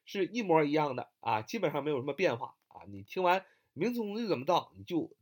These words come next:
照猫画虎，同位语从句啊，同位语从句你也会做了。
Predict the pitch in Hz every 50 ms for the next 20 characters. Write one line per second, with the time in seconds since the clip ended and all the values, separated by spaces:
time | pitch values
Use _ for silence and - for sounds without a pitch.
0 | _ _ - - 226 196 156 151 185 202 208 214 - 220 180 147 - 104 85 87
1 | 104 - - 151 175 185 185 156 135 120 - - 135 147 165 190 208 160 - _
2 | _ _ _ - - 123 - 185 226 247 202 151 123 127 139 151 156 147 151 147
3 | 120 117 - 147 131 123 - 175 170 117 104 -